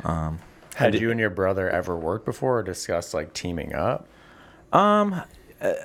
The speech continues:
Speaker 1: briefly, but, you know, he, like I said, he never, he never wanted to,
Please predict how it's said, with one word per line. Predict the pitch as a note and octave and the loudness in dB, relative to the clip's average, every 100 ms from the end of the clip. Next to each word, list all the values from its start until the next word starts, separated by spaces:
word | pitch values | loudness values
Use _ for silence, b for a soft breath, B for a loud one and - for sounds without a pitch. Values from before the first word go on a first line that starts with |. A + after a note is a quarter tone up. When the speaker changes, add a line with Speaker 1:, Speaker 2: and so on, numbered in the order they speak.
| A2+ - - - | -12 -14 -16 -2
Speaker 1:
briefly, | - D#3+ D#3 D#3+ D3+ | 4 4 6 6 6
but, | G#2+ F#2+ - - | 6 4 0 -10
you | - | -2
know, | G#2 F#2 | 2 2
he, | - G#2 - - - - - | 0 -6 -10 -20 -20 -8 0
like | G2+ | 2
I | F#2+ | 2
said, | - F#2 | 4 4
he | G2 | 4
never, | G2 F2+ | 0 0
he | G#2+ | 4
never | G#2 F2+ | 4 4
wanted | E2+ E2 E2+ D#2+ | 2 2 0 0
to, | - D#2 E2 | 0 0 -2